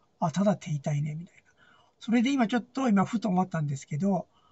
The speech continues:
あー、生活費が足りないね、みたいな感じでね。ちょっと足りなくなるか、生活費は足りるけど、投資がちょっとこの後、できなくなるみたい、みたいなね。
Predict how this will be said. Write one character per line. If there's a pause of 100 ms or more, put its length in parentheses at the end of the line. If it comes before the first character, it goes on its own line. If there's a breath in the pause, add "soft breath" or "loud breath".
(840 soft breath)
あ
ー、
生
活
費
が
足
り
な
い
ね、
み
た
い
な
感
じ
で
ね。 (140)
ち
ょ
っ
と
足
り
な
く
な
る
か、 (440 soft breath)
生
活
費
は
足
り
る
け
ど、 (240)
投
資
が
ち
ょ
っ
と
こ
の
後、 (840)
で
き
な
く
な
る
み (120)
た
い、
み
た
い
な
ね。